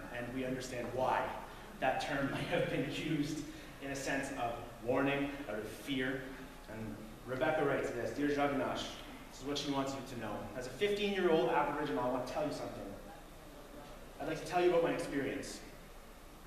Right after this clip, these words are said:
Growing up, I've been through the system. In my community, Kina is the native version of C A S. At different points in my life, I've had all of my rights violated. I've been addicted to drugs and alcohol because of my childhood.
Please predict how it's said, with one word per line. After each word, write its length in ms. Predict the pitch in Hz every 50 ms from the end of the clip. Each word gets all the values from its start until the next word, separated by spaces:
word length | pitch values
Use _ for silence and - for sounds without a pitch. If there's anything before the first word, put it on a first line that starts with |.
| - - - - - - - - - - - - - - - - - - - -
Growing 300 | 156 175 190 196 190 185
up, 140 | 185 190 190
I've 160 | 160 156 151
been 140 | 165 160 156
through 140 | - - 156
the 100 | 143 -
system. 440 | 170 170 - - - - - - - - - - -
In 80 | 117
my 160 | 131 143 165 -
community, 440 | - - 156 151 147 147 143 151 143 -
Kina 240 | - 143 143 143 143
is 160 | 143 139 143
the 80 | 143 135
native 300 | 139 143 143 143 143 147
version 240 | 143 143 139 143
of 100 | 135 -
C 220 | - - 147 135 135
A 160 | 139 143 -
S. 220 | - - - - - - - - - - - - - - - - - - - - - - - - - - - - - - - - - - - -
At 100 | 139 -
different 240 | 180 180 196 180 190
points 200 | 202 202 196 -
in 60 | 175
my 160 | 165 160 156
life, 180 | 151 156 151 -
I've 120 | 151 - 139
had 140 | 143 143
all 180 | 143 139 147 -
of 80 | - 143
my 100 | 143 139
rights 220 | 135 135 131 -
violated. 460 | - 117 117 117 113 107 104 101 101 98 - - - - - - - - - - - - - - - - - - - - - - - 123
I've 80 | 123
been 120 | 127 131 120
addicted 300 | - 143 139 - - -
to 40 | 131
drugs 340 | 117 - 120 - - - -
and 100 | - 151
alcohol 500 | 131 127 - - 117 113 113 110 113 110
because 160 | - 131 127 123
of 60 | 120
my 100 | 117 110
childhood. 440 | - - 120 117 113 - - -